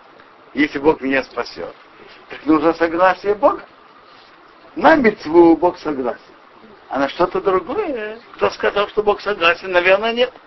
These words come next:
Теперь, дорогой Ариэл спросил вопрос. Э, приходит человек,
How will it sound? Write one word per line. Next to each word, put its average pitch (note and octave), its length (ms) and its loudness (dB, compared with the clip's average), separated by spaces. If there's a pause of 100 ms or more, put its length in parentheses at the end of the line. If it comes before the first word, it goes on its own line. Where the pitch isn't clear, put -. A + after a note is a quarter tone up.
(920)
Теперь, E3 160 6
дорогой D3 480 6
Ариэл G#3+ 400 6
спросил F3 400 0
вопрос. D#3 360 0 (960)
Э, C#3 480 6 (460)
приходит E3+ 480 2
человек, A2 480 -2